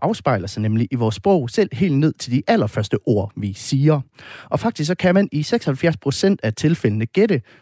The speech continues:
hvorvidt at et barn er en dreng eller en pige, udelukkende ud fra, hvilke ord, som barnet kan. Kønsstereotyperne skinner altså igennem i sproget helt ned til tre-årsalderen.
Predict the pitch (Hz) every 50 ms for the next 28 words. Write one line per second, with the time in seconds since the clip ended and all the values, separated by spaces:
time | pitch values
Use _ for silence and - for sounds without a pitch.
0 | _ - 147 143 214 240 - - - 139 127 - - 151 147 131 95 - - 104
1 | 110 110 107 - 127 135 - - 117 117 117 110 - - 180 196 202 214 208 -
2 | _ - 220 240 247 226 170 147 139 131 - - 233 240 - - - - 131 -
3 | 123 131 143 160 151 - - - 180 185 110 - - - - 143 147 - - 101
4 | - - - - - - _ - 151 156 151 - _ _ _ - - - _ _
5 | - - 262 208 - - 165 147 131 - 156 143 123 117 104 104 - - 110 104
6 | 107 - - 107 - - - - - 117 - - 226 233 165 - - 131 - -
7 | 202 180 131 120 - - 254 214 127 113 113 107 95 - - - - 131 107 101
8 | - _ _ _ _ _ - - 151 156 170 170 143 - - 135 131 117 104 104
9 | 95 92